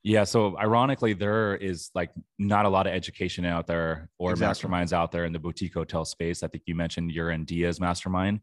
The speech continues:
Speaker 1: and I believe that's the only one out there that I know of. So I think it's definitely in the future.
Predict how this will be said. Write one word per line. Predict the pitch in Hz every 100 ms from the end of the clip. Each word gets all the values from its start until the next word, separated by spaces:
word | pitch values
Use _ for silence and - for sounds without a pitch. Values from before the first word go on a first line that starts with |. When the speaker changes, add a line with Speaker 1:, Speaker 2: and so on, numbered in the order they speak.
| _ -
Speaker 1:
and | 90
I | 85
believe | 92 95
that's | 90 87
the | 85
only | 87
one | 85 82
out | 82 82
there | 82 80
that | 80
I | 80
know | 85 80
of. | 73 71 - -
So | - - 87 85 73 - -
I | 104
think | - 123 123
it's | -
definitely | - 107 113 101 107
in | 101 98
the | 92 90 87 87 85 -
future. | 101 - 127 165